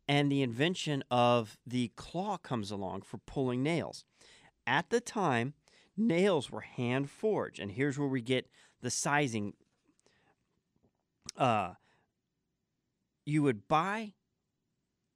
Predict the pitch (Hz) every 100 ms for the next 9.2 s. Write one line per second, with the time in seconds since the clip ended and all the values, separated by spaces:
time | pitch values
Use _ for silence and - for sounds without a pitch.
0 | - 139 139 123 113 127 - - _ _
1 | _ _ _ _ _ _ - 131 104 -
2 | - 139 113 139 139 139 135 120 107 95
3 | - 202 180 - - _ _ _ _ _
4 | _ _ _ _ _ _ _ _ _ _
5 | _ _ _ _ _ _ _ _ _ _
6 | _ _ - 139 120 110 113 139 190 208
7 | 190 - 185 156 110 104 127 _ _ _
8 | _ _ - 123 110 104 104 110 147 208
9 | - -